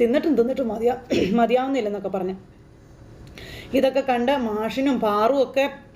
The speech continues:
ആകെ അറപ്പോട് കൂടി ഇങ്ങനെ നിൽക്കുക കേട്ടോ. "മോൾ ഇട്ടോ, ഇങ്ങോട്ട് ഇട്ടോ, ഇട്ടോ, ഇട്ടോ" എന്നും പറഞ്ഞുകൊണ്ട് ഇങ്ങനെ ചോറിടിക്കലോ വാരിത്തീറ്റയോ തീറ്റ. അങ്ങനെ കറികളും ചോറുകളും മുഴുവനും അങ്ങ് തീർത്തു.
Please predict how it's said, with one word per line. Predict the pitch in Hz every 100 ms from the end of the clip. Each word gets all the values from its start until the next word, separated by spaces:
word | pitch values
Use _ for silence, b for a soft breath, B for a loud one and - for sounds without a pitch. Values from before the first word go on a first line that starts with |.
| - 226
ആകെ | 214 240
അറപ്പോട് | 220 202 220 220 320 330 339
കൂടി | 285 262
ഇങ്ങനെ | 247 240
നിൽക്കുക | 202 247 277
കേട്ടോ. | 233 202 - B B - - - - - - - - - -
"മോൾ | 226 240 294
ഇട്ടോ, | 196 - 427
ഇങ്ങോട്ട് | 262 262 277
ഇട്ടോ, | 240 415
ഇട്ടോ, | 277 - 370
ഇട്ടോ" | 240 196
എന്നും | 339 359
പറഞ്ഞുകൊണ്ട് | 302 254 262
ഇങ്ങനെ | 254 247
ചോറിടിക്കലോ | 262 262 240 254 240 254 254 254 262
വാരിത്തീറ്റയോ | 233 196 202 233 214 254 269 269
തീറ്റ. | 262 220 214 196 B B B 311
അങ്ങനെ | 311 294 277 247
കറികളും | 240 233 247 269 254
ചോറുകളും | 233 233 254 254 240 226
മുഴുവനും | 226 240 277 285 285
അങ്ങ് | 240 240 240
തീർത്തു. | 214 233 240